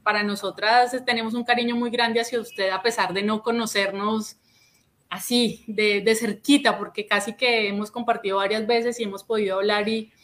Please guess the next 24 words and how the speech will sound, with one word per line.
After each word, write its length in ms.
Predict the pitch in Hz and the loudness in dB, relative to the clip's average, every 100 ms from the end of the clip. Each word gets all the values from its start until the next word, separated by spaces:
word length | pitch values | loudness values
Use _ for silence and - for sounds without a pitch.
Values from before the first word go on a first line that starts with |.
| _ _ _ | _ _ _
y 120 | 226 | 2
ese 200 | 214 226 226 | 2 2 4
cariño 460 | 254 226 226 240 | 6 6 4 2
que 120 | 233 240 | -2 -2
ya 140 | 196 | -2
nos 140 | 214 | -2
tenemos 380 | 240 226 196 202 | -2 -2 -2 -6
como 220 | 247 233 | -6 -6
que 80 | 233 | -2
nos 160 | 214 196 | -4 -2
hace 180 | 190 190 | -6 -4
sentir 360 | 233 226 196 | -4 -2 -2
cercanía, 640 | - 208 - 220 208 196 202 | 0 -2 0 0 0 -2 0
pero 320 | 240 226 - - | 4 4 2 -4
inmensamente 600 | 233 233 220 254 254 254 | 0 0 0 0 0 0
agradecidas 560 | 254 247 214 220 190 - | 4 4 4 2 -2 -2
con 120 | 240 | -4
usted 300 | 220 202 180 | -4 -4 -4
por, 280 | 208 214 - _ _ _ _ | -2 -4 -6 _ _ _ _
por 340 | 247 233 220 214 | 6 6 6 4
brindarnos 600 | 233 220 196 208 220 254 | 2 4 4 4 0 -2
este 200 | 254 254 | -2 -4
espacio 480 | - 233 220 254 - | 2 4 4 0 2
para, 520 | 226 196 180 185 | 2 2 -2 -6